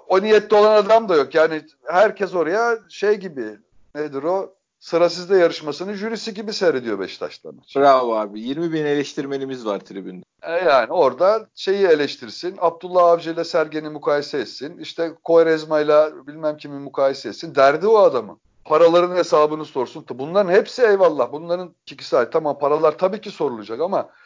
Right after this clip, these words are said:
Speaker 1: biz yirmi dört saat para soramayız ki ya. Beşiktaş bu ya.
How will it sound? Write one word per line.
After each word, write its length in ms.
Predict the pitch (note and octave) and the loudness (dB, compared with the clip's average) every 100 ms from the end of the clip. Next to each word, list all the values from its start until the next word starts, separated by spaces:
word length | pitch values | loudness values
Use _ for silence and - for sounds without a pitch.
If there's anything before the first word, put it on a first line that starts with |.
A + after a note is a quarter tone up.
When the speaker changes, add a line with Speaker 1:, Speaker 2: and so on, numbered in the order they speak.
| _ | _
Speaker 1:
biz 260 | - D3+ C#3+ | -16 -10 -2
yirmi 260 | E3 F3 | 0 2
dört 180 | F#3 E3 | 2 2
saat 300 | - G3 F#3+ | 2 2 2
para 180 | F#3 G3 | 0 0
soramayız 540 | F#3+ G3 G#3 A#3 A#3 | 0 -2 -2 -4 -12
ki 120 | - D#3 | -12 -8
ya. 240 | D3+ E3+ _ _ - | -8 -8 _ _ -14
Beşiktaş 560 | C#3 - - D#3 - | -12 -10 -4 -4 -6
bu 60 | A2 | -14
ya. 200 | A#2 | -14